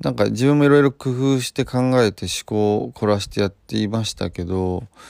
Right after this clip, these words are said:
なんか伝え方って一番根本的に何が大事なのかなって思ったら、こう、まあ、要は相手を知ろうとする気持ちとか力だと思うんですよね。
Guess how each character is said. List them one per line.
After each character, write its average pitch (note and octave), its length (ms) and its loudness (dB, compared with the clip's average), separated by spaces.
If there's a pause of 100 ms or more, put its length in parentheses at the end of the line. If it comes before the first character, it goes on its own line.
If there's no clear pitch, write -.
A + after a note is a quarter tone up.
(460)
な G#2+ 60 -6
ん - 20 -12
か F#2+ 60 -8
伝 D#3+ 320 2
え D#3+ 40 2
方 E3+ 300 2
っ D#3+ 60 -4
て D3+ 260 -2
一 C#3+ 220 -4
番 D3+ 180 0
根 D3 220 -4
本 D3 180 -4
的 D3 140 -8
に C#3 60 0
何 C3 200 0
が A2 80 0
大 G2+ 180 0
事 G#2 120 -6
な G2 60 -2
の F#2 100 -4
か F#2 100 -6
な F#2 200 -2
っ - 20 -14 (200)
て - 80 -10
思 F#2 440 -6
っ - 20 -20 (800)
た G2 120 -4
ら、 F#2+ 400 -2 (680)
こ G2+ 180 -2
う、 F#2+ 40 -2
ま F#2 200 -6
あ、 - 60 -20 (560)
要 A#2+ 100 -2
は A#2 140 2
相 E3 160 2
手 B3 100 -2
を D3 100 4
知 - 260 -2
ろ C#3 160 4
う C3+ 40 0
と C#3 140 -6
す - 160 -4
る C3+ 320 -2 (300)
気 - 140 -4
持 B2+ 140 2
ち - 120 -8
と B2 120 -6
か G#2 180 -4
力 A#2 400 0
だ G2 160 -2 (200)
と - 80 -8
思 F#2 180 -4
う - 40 -6
ん E2+ 40 -6
で E2+ 80 -10
す - 160 -12
よ G2+ 80 -8
ね。 - 220 -8